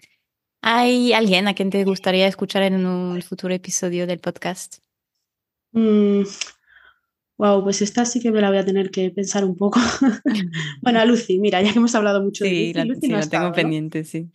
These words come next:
Speaker 2: <laughs> Pues voy a tirar por Lucy. <laughs>
Speaker 1: Vale. <laughs> Pues sí, intentaré
Speaker 2: Insisto. <laughs>
Speaker 1: organizarlo. Sí, sí, sí.
Speaker 2: Me gustaría mucho también a mi profe de, de osteopatía, Johanna,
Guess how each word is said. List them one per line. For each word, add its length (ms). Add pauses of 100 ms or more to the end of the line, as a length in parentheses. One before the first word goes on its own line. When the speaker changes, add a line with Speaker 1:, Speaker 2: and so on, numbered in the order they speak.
(140)
Speaker 2:
<laughs> 880 (840)
Pues 160
voy 100
a 60
tirar 280
por 120
Lucy. 280
<laughs> 480
Speaker 1:
Vale. 480
<laughs> 680 (180)
Pues 140
sí, 140
intentaré 580
Speaker 2:
Insisto. 380
<laughs> 260
Speaker 1:
organizarlo. 720
Sí, 240
sí, 200
sí. 200 (1160)
Speaker 2:
Me 60
gustaría 320
mucho 240
también 240
a 20
mi 100
profe 260
de, 60
de 380 (160)
osteopatía, 580
Johanna, 440